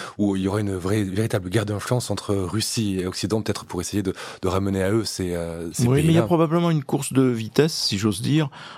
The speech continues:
Speaker 2: entre les impératifs militaires de Vladimir Poutine. Il va essayer, en effet, de contre-attaquer quelque part, ou de marquer, en tout cas militairement,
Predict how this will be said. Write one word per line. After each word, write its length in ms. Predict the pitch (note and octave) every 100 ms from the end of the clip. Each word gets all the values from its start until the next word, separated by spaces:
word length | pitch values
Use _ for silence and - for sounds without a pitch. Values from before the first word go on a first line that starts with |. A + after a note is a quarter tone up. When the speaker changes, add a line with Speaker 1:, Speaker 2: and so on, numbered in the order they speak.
| -
Speaker 2:
entre 880 | A#2 B2 - B2 A#2 A2+ A2 F2 C2+ -
les 420 | G#2 G2 G2 A2
impératifs 540 | A#2 B2+ A#2+ - -
militaires 520 | C3 B2 B2+ C3 B2
de 100 | G#2
Vladimir 440 | G2+ G#2+ G2+ A2 G#2+
Poutine. 380 | - - E3+ -
Il 160 | A2+
va 120 | G2+
essayer, 440 | G2 - A2+ G2+ G#2
en 120 | F#2+
effet, 220 | F#2 -
de 100 | F#2+
contre-attaquer 720 | F#2 A2+ G#2+ B2 A#2 A#2+ D3+
quelque 240 | B2 G2+ G#2
part, 380 | - C#3+ C3+
ou 80 | A2
de 100 | G#2
marquer, 480 | G#2+ A2+ - - B2
en 100 | G2+
tout 120 | -
cas 160 | - G#2+
militairement, 720 | A2 A2 G#2 A2+ G#2 G#2+